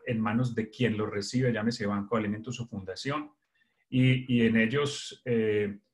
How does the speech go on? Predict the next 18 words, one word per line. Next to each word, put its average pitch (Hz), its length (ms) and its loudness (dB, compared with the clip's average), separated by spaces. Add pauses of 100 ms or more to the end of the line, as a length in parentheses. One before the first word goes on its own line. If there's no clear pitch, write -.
(100)
se - 140 -8
espera 113 260 0
entonces 127 280 0
que - 60 -8
tengan 117 240 0
el, 113 220 2
el 107 100 -4
manejo 120 880 2 (420)
y, 110 440 -4
y 104 40 0
el 101 240 -2
uso 127 280 0
adecuado 117 380 4
de 123 100 2
los, - 320 -4
de 113 100 -4
los 101 380 -6
alimentos 107 880 -4